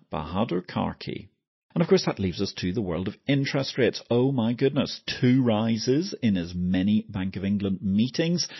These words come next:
and the old lady of Threadneedle Street is burning borrowers, while savers are saying, "So what?"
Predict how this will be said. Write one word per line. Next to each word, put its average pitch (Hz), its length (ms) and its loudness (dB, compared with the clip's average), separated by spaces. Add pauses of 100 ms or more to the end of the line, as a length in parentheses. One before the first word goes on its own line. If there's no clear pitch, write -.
(220)
and 143 180 0
the 90 120 2
old 87 240 0
lady 92 260 2
of 98 100 0
Threadneedle 104 520 0
Street 117 360 -2
is 117 160 2
burning 101 640 2
borrowers, 127 680 4 (380)
while 87 400 2 (100)
savers 120 640 2
are 104 120 2
saying, 127 520 0 (100)
"So - 380 0
what?" 147 500 2